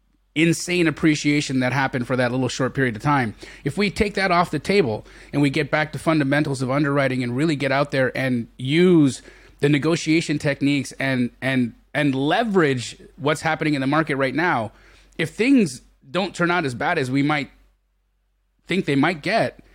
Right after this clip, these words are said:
we'll be actually doing really well. And so, guys, there's an opportunity here for you to continue to participate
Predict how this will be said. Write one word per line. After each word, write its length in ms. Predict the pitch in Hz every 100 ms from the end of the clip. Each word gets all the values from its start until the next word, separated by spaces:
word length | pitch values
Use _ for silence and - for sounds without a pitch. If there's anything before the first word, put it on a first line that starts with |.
| _ _ _ _ _ 123
we'll 160 | 143
be 100 | 196
actually 340 | 175 151 147 123
doing 300 | 139 123 113
really 240 | 151 123
well. 400 | 117 202 113 - _ _ -
And 120 | 147
so, 440 | 156 175 160 143 - _ _ -
guys, 260 | 147 208 156
there's 160 | 170
an 80 | 160
opportunity 600 | 156 202 175 202 196 180
here 180 | 156 160
for 140 | 151
you 180 | 151 156
to 80 | 147
continue 440 | - 131 - 226
to 100 | 240
participate 800 | 196 151 - 143 135 - 135 127